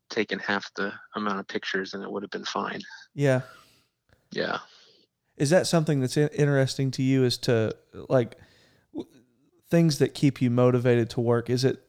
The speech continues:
Speaker 2: is there some part of it that's the newness of learning something new, like stop motion, for instance, that makes you, "I wanna get all the way to the bottom of this," and not just,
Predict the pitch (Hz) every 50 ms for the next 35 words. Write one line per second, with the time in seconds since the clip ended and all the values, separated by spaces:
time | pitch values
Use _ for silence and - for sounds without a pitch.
0 | _ _ 170 143 127 135 143 135 123 - - - 156 151 - - 143 135 127 113
1 | 117 113 - 117 113 110 - - 110 113 120 127 127 127 131 127 127 127 127 123
2 | - - - - 123 123 117 120 - - _ - 135 131 131 127 131 131 127 123
3 | - 131 127 120 - 123 120 123 123 123 127 117 117 120 127 - - - 117 117
4 | 117 123 120 123 113 - 123 117 - 127 123 120 - - - 120 117 - - -
5 | - - _ _ _ _ _ - 139 147 113 135 131 - - - - 139 131 127
6 | 127 123 117 - - 135 139 139 135 127 120 127 123 - - 127 127 127 127 123
7 | 120 120 113 117 117 117 113 113 120 120 120 120 117 120 120 117 - - 123 135
8 | 135 131 120 - - - 127 117 110 - -